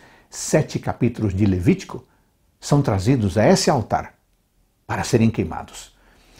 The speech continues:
O altar de bronze era o local do sacrifício onde o animal do sacrifício morria.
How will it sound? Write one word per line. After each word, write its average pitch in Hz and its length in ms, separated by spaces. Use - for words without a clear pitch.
O 277 60
altar 180 260
de 107 120
bronze 113 400
era 98 120
o 170 60
local 113 480
do 92 120
sacrifício - 840
onde 104 260
o 101 80
animal 101 560
do 139 220
sacrifício 131 680
morria. 98 540